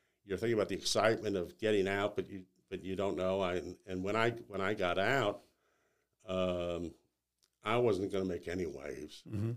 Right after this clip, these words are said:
Speaker 1: at all. I was gonna meet, you know, my probation officer, do whatever they said, get the job, not try to get any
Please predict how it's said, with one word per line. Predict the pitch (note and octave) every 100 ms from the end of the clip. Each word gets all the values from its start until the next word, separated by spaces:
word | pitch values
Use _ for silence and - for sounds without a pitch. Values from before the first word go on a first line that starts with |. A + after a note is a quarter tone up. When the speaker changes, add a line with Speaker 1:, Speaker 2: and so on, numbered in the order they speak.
| -
Speaker 1:
at | F#2+
all. | F2+ F2+ F2 E2
I | F2+ E2+
was | D#2+
gonna | F#2 F2+
meet, | F#2+ F#2 F#2
you | G2 F2+
know, |
my | E2+
probation | E2+ - G2+ G#2 G2+ G#2+
officer, | G2 G2 G#2+
do | F2+ G2
whatever | G2 F#2 A2 A#2
they | A2
said, | G#2 - F#2 F#2 F2+ - _ _ _ _ _ _
get | F#2+ G#2
the | B2
job, | G#2 G2 G2 G2 -
not | G2+ G#2 -
try | A2+ A2
to | G#2+
get | G2+ G#2
any | G#2+ G#2+